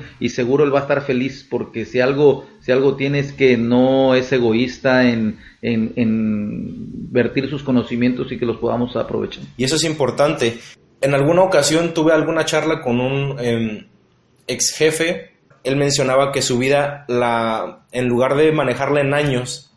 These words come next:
Speaker 2: la manejaba en obras, de tantas obras en las que había participado. Él no, no recordaba ni siquiera la fecha en la que se había casado. Él recordaba en la obra en la que estaba.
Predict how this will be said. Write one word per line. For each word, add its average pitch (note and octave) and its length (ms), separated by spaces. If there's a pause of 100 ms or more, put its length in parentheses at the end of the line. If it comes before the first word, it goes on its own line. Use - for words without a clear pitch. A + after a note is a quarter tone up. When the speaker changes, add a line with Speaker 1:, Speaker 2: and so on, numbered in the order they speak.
Speaker 2:
la A2+ 120
manejaba A2+ 440
en A#2 100
obras, A#2+ 460
de A2 120
tantas C3 480
obras C3 580 (240)
en A#2+ 80
las A2+ 200
que A#2+ 80
había A#2 320
participado. A2+ 800 (160)
Él C3 200
no, D3+ 220
no D#3 180
recordaba D#3 540
ni D3 100
siquiera C3+ 300
la B2+ 160
fecha C3 460
en B2 80
la A#2 100
que A#2 80
se A2 140
había A2+ 240
casado. A2+ 540 (440)
Él A#2+ 220
recordaba B2+ 580
en B2+ 160
la A#2 120
obra C#3+ 300
en E3+ 80
la B2 140
que A#2+ 80
estaba. B2+ 640